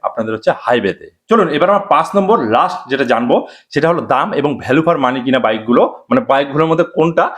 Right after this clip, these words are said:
সেটা আমরা জানবো। দেখুন, যদি আমি প্রথমে এসপি ওয়ান টোয়েন্টি ফাইভ এর কথা বলি, তাহলে এটা কিন্তু দু হাজার পঁচিশে হিসাবে এসপি ওয়ান টোয়েন্টি ফাইভ মোটামুটি ex-showroom নব্বই হাজার থেকে এক লক্ষ টাকার মধ্যে চলে আসে, বা নব্বই হাজার বা একটু বেশি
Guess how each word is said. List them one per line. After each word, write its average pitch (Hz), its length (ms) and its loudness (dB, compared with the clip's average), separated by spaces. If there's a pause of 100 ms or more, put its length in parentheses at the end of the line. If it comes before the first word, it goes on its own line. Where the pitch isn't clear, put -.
(140)
সেটা 160 240 2
আমরা 127 180 2
জানবো। 101 260 -4
দেখুন, 160 300 -2 (220)
যদি 160 160 2
আমি 202 80 2
প্রথমে 202 340 2
এসপি 160 280 2
ওয়ান 180 200 4
টোয়েন্টি 156 220 2
ফাইভ 117 180 0
এর 117 80 2
কথা 127 200 2
বলি, 175 220 0
তাহলে 160 420 -2 (260)
এটা 156 160 0
কিন্তু 185 200 2 (240)
দু 131 140 4
হাজার 143 200 2
পঁচিশে 175 480 2
হিসাবে 147 400 0 (240)
এসপি 143 280 0
ওয়ান 165 200 4
টোয়েন্টি 180 220 0
ফাইভ 185 160 2
মোটামুটি 175 380 0 (300)
ex-showroom 190 340 2 (100)
নব্বই 143 300 4
হাজার 156 220 2
থেকে 160 140 -2
এক 143 120 -2
লক্ষ - 180 -2
টাকার 151 200 0
মধ্যে 147 180 -6
চলে 156 160 2
আসে, 143 220 0 (220)
বা 135 180 2
নব্বই 131 280 2
হাজার 143 180 2
বা 143 80 2
একটু 135 200 -2
বেশি 123 240 -2